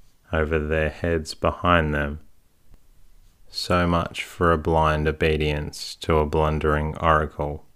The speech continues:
throwing the stones over their heads behind them, and not seeing where they fell. Most men,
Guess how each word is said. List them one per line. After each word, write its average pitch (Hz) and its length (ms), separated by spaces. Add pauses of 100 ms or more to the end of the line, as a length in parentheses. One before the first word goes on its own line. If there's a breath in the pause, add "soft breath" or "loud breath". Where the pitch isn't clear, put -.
(680)
throwing 82 760
the 80 120
stones 78 840 (240)
over 78 240
their 73 240
heads 78 540
behind 80 520
them, 71 300 (960)
and 78 180
not 80 220
seeing 76 580
where 76 160
they 73 200
fell. 73 540 (2500)
Most 85 440
men, 80 460